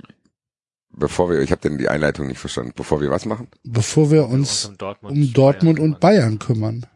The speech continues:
Speaker 1: Ach, haben wir auch noch. Und Investoren in der
Speaker 2: <laughs>
Speaker 1: Bundesliga.
Speaker 2: Und Investoren in der Bundesliga auch
Speaker 1: Aber
Speaker 2: noch.
Speaker 1: ich glaube, wir, wir müssen David erstmal in die Nacht entlassen.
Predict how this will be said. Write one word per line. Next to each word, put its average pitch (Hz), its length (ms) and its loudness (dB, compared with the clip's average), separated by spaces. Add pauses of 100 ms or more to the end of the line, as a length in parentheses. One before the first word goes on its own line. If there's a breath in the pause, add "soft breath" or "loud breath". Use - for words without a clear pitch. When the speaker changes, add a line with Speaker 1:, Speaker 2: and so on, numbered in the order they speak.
(160)
Speaker 1:
Ach, 57 320 -16
haben 58 160 -12
wir 52 120 -8
auch 64 200 -6
noch. 57 340 -14
Und 65 160 -14
Investoren 69 560 -8
in 69 80 -6
der - 80 -4
Speaker 2:
<laughs> - 0 -
Speaker 1:
Bundesliga. - 400 -2
Speaker 2:
Und 131 80 2
Investoren 131 680 4
in 143 80 4
der 139 100 6
Bundesliga 160 600 2
auch 208 220 2
Speaker 1:
Aber - 120 4
Speaker 2:
noch. 113 60 2
Speaker 1:
ich 117 60 -4
glaube, 92 240 2
wir, 95 220 2
wir 92 160 4
müssen 95 280 -2
David 85 240 2
erstmal 80 300 0
in 71 60 -2
die 71 60 0
Nacht 76 260 -2
entlassen. 57 420 -6